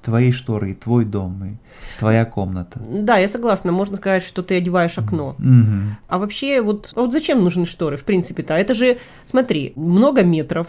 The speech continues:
Speaker 1: Мгм.
Speaker 2: дорогого материала,
Speaker 1: Да.
Speaker 2: который висит на окне, может, без них
Speaker 1: Собирает
Speaker 2: можно?
Speaker 1: пыль, да.
Speaker 2: Это
Speaker 1: Нет,
Speaker 2: точно.
Speaker 1: но всё-таки одну такую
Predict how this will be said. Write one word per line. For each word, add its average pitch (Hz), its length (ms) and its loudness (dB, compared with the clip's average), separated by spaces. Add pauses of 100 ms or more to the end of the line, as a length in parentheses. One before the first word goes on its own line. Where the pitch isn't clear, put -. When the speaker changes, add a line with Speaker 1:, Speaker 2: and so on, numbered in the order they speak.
Speaker 1:
Мгм. 113 120 0
Speaker 2:
дорогого 208 420 4
материала, 165 720 2
Speaker 1:
Да. 196 60 -6
Speaker 2:
который 247 340 2
висит 247 320 0
на 220 100 6
окне, 170 380 2
может, 185 240 0
без 220 140 4
них 294 140 6
Speaker 1:
Собирает 139 500 8
Speaker 2:
можно? - 120 -12
Speaker 1:
пыль, 104 260 4
да. 98 300 -4
Speaker 2:
Это 185 200 0
Speaker 1:
Нет, 202 60 -2
Speaker 2:
точно. 127 320 6
Speaker 1:
но 123 60 8
всё-таки 131 340 2 (200)
одну 127 600 2
такую 123 480 0